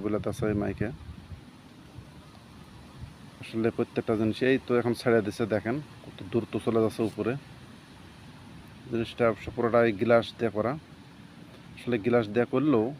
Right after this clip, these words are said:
হেন তেলো এলান সেই গ্লাস নয়, আসলে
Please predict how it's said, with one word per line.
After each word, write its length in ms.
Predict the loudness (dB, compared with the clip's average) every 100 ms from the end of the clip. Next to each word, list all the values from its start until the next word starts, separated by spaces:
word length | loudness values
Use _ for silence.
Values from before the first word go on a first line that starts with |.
| -16 -20 -20 -20 -10 0
হেন 140 | 2 4
তেলো 260 | 6 8 6 6 6 8
এলান 220 | 8 6 4 0 2
সেই 160 | 4 6
গ্লাস 220 | 8 6 6 2
নয়, 140 | 2 0
আসলে 180 | -2